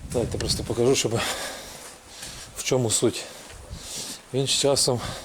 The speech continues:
руйнується, плюс умудрилися, руйнується він ось тако. Оця фігня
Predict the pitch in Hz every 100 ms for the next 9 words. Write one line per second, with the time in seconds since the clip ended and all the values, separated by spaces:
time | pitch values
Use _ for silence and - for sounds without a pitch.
0 | - - - - - - - - - -
1 | 131 135 131 175 160 120 - 110 - 135
2 | 139 - - - - - - - - -
3 | - - - - - 120 127 135 127 120
4 | 131 110 - - - - - - - -
5 | 135 143 131 - 123 107 - - - -
6 | - - - - - - 120 - 123 -
7 | 147 147 - - - - - - - -
8 | - - - - - - - - - -
9 | 123 - 120 127 131